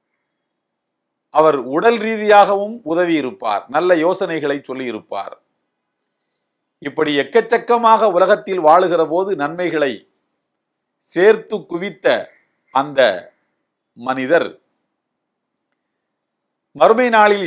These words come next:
எப்படி இருப்பார் என்பதை பேரறிஞர் இப்னுல் ஜவுசி அவர்கள் தன்னுடைய பஹ்ரு துமூ என்கிற புகழ்மிக்க நூலில்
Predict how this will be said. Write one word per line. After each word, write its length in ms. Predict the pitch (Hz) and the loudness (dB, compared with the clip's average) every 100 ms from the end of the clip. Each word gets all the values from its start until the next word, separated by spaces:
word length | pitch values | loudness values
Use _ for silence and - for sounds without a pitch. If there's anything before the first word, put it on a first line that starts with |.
| 165 | 0
எப்படி 240 | 165 220 175 | 2 0 2
இருப்பார் 380 | 185 190 180 151 | 0 4 4 4
என்பதை 320 | 139 127 165 135 95 _ _ _ _ _ _ _ _ _ _ _ _ _ _ _ _ | 0 -2 -2 -2 -8 _ _ _ _ _ _ _ _ _ _ _ _ _ _ _ _
பேரறிஞர் 580 | 185 220 220 202 180 180 147 165 | 4 6 6 4 2 0 0 -4
இப்னுல் 320 | 226 240 220 151 143 | -2 -2 -4 -2 2
ஜவுசி 380 | 196 233 208 208 165 | 2 0 -4 -2 2
அவர்கள் 360 | 165 160 208 175 | 2 0 -2 -2
தன்னுடைய 320 | 170 170 165 147 - - | -2 0 2 2 -2 0
பஹ்ரு 340 | 160 208 220 226 - 143 165 | 2 2 0 0 -6 _ -6
துமூ 240 | 214 254 220 131 - _ _ - 156 | 0 2 2 0 -12 _ _ -12 -10
என்கிற 240 | 160 156 175 101 - _ _ _ - | -2 2 2 2 -6 _ _ _ -2
புகழ்மிக்க 500 | 185 233 214 208 - 190 123 101 - _ 143 | 4 4 2 -4 2 4 4 0 -14 _ -6
நூலில் 320 | 165 156 110 | -4 -2 -4